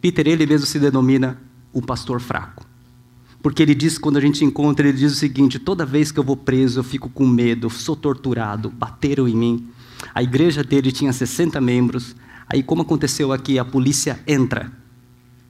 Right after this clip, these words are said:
E acreditem, esta polícia continua ativa que vocês viram no vídeo. E a polícia entra na, na igreja dele, onde eles estão, espalham todo mundo, e ele fala: "Eu quero ir embora daqui."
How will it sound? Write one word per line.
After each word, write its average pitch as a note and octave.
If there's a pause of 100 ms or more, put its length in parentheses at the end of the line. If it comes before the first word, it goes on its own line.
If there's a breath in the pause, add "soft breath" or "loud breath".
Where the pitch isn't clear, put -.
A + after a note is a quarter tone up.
(420)
E A#2+
acreditem, A#2+
esta B2+
polícia B2
continua B2+
ativa C3
que -
vocês G#2
viram G#2
no G2+
vídeo. G2 (760)
E A#2+
a A2+
polícia B2
entra D3+
na, C3+
na C3
igreja C3
dele, B2+
onde C#3
eles C#3
estão, C3+
espalham D3
todo C#3+
mundo, C3+
e C3+
ele C3
fala: B2+
"Eu B2
quero C3
ir -
embora B2
daqui." A#2